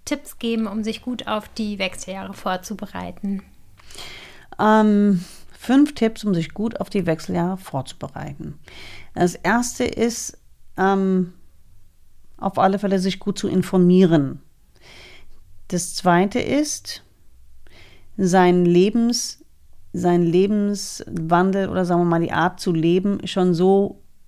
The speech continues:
Speaker 2: so weit wie möglich zu optimieren. Also das heißt, richtig Sport zu machen, sich richtig gut zu ernähren.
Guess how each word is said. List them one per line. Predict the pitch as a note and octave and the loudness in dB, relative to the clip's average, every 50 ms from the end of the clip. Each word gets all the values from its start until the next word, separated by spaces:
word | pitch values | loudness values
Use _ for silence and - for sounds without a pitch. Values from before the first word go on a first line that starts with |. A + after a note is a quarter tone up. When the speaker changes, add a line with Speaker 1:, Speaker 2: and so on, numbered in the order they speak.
| - - | -16 -8
Speaker 2:
so | F#3+ F#3+ F3 D#3+ | -6 -4 2 4
weit | E3+ D#3+ F3 - | 4 4 4 4
wie | G#3 | 2
möglich | F#3 F3 E3 E3 F3 - | 2 2 2 0 -2 -4
zu | - - | -6 -6
optimieren. | - F3+ - - F3+ F3+ E3+ D#3+ D3 C#3+ | -6 -8 -8 -2 0 2 2 2 2 0
Also | - E3 D#3+ E3+ | -2 -2 -2 -2
das | E3+ E3 | -2 -2
heißt, | F3 E3+ E3+ - - - - - | -2 -2 -2 -4 -10 -18 -16 -8
richtig | - F3+ F3+ F#3+ F#3 - - - | -2 0 0 0 0 -2 -10 -12
Sport | - - - F#3 F#3 G3 G3 | -10 -4 -2 0 0 0 -2
zu | - A3+ | -2 -2
machen, | A3 A3 A3+ A3 G#3+ B3 C4 C#4 C4+ - - - - - - - - - - - - - - | -2 0 0 -2 -2 -4 -4 -6 -8 -12 -18 -18 -18 -16 -16 -18 -18 -16 -12 -12 -12 -12 -10
sich | - - - - | -12 -10 -4 -2
richtig | E3+ D#3+ D#3+ E3+ F3 - | -2 -2 -2 -4 -8 -8
gut | - F#3 F3+ - | -6 -8 -6 -6
zu | - - | -6 -4
ernähren. | - E3 E3+ E3 D3+ C#3+ C3+ B2+ A#2+ A#2 - | 0 2 2 2 2 0 -2 -2 -4 -6 -10